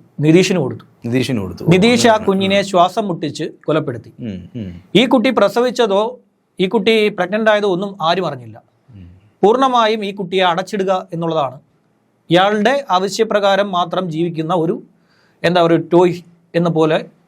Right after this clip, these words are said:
Speaker 2: ഈ പെൺകുട്ടി
Speaker 1: ഒരു
Speaker 2: ജീവിക്കുന്നത്.
Speaker 1: പെൺകുട്ടിയെ അടച്ചിട്ട്
Speaker 2: ഉം.
Speaker 1: കൈയാണ്. അതാണ് പിന്നീട് കൊലപാതകത്തിന്റെ തെളിയാൻ കാരണം.
Speaker 2: ഉം.
Speaker 1: അപ്പൊ ഇങ്ങനെ അടച്ചിട്ട് ഇയാളുടെ ആവശ്യപ്രകാരം ഇയാൾ പോയി ആ കുട്ടിയെ ഉപയോഗിക്കുക, തിരിച്ചു വരിക, പിന്നീട് ഇങ്ങനെയുള്ള ആ യുവതിയെ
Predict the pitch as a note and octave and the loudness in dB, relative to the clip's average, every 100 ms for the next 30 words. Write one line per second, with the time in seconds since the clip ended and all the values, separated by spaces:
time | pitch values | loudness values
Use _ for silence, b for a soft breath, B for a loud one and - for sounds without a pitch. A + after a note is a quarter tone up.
0 | _ - A#2 A#2+ A2+ A2+ A2+ A2+ F#3 F#3 | _ -8 -4 -4 -2 -2 0 2 4 4
1 | E3+ F3+ D#3 E3+ F#3+ F#3+ E3+ F#3 G#3 E3+ | 2 2 2 2 2 0 -2 0 -4 -4
2 | F3 - - G2 F3 E3+ D3 D3+ F3+ A3 | -6 -6 -10 -10 -2 0 2 2 0 -2
3 | A3+ A#3+ B3 B3 A#3+ A#3+ A#3+ A#3+ A#3 A3 | -4 -2 0 0 0 0 -2 -4 -4 0
4 | A#3+ A#3 E3+ B2+ _ A#2 G2 E2+ B B | 0 0 -4 -6 _ -20 -20 -20 B B
5 | - F#3 A#3 A#3+ A3 B3 C4+ A#3 B3 A#3+ | -4 0 0 0 0 -2 -6 -6 0 0
6 | B3 B3+ A3+ A3+ A3+ A3+ G#3+ G3+ A3 G#3 | 2 0 0 -4 -8 -8 -4 -2 -4 -4
7 | G#3 A3 G#3 G#3 G3 F#3+ F#3 F#3+ F#3+ F#3 | -2 -2 -4 -4 -4 -4 -8 -6 -4 -2
8 | F#3 D#3+ E3+ - _ _ _ _ - F#3 | -2 -2 -8 -8 _ _ _ _ 0 0
9 | A3 G3+ E3 F#3+ - - F#3 F#3+ A#3+ - | 4 2 4 0 -4 -4 -2 0 -2 -2
10 | F#3 F3 F3 - F#3 G#3+ G3 G3 A3 | -2 0 -2 0 0 2 -2 -2 -2